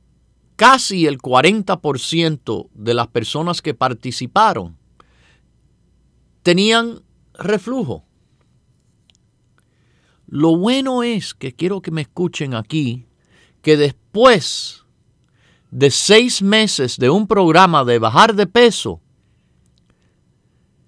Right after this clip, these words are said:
sesenta y cinco por ciento, dos de cada tres personas, reportaron que se le había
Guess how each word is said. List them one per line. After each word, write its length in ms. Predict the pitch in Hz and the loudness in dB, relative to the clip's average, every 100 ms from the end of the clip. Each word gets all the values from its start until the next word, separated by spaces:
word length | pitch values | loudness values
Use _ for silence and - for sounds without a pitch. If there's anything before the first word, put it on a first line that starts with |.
| _ | _
sesenta 920 | - - 196 196 - 208 202 185 180 180 | -4 0 2 2 4 2 2 2 4 4
y 80 | |
cinco 640 | 170 - 254 320 330 320 247 | 2 -2 0 0 2 4 4
por 200 | 262 196 | 6 4
ciento, 600 | - 220 262 233 - 123 - _ _ | 2 2 2 2 -2 -4 -6 _ _
dos 520 | 143 151 277 330 - 185 | 0 8 10 10 6 0
de 160 | 214 | 2
cada 300 | 214 202 190 | 4 6 6
tres 420 | 185 240 269 302 - | 4 2 4 4 2
personas, 1080 | 262 233 196 233 254 220 107 85 - - _ _ _ _ _ _ _ _ _ _ _ _ _ _ _ _ - | 0 0 0 2 2 2 -4 -10 -20 -20 _ _ _ _ _ _ _ _ _ _ _ _ _ _ _ _ -14
reportaron 880 | 135 185 185 190 185 277 277 269 220 | -4 -2 0 -2 0 4 4 4 0
que 120 | 214 | -2
se 120 | 233 | -2
le 80 | 190 | -2
había 440 | 196 233 311 311 | -2 0 0 -2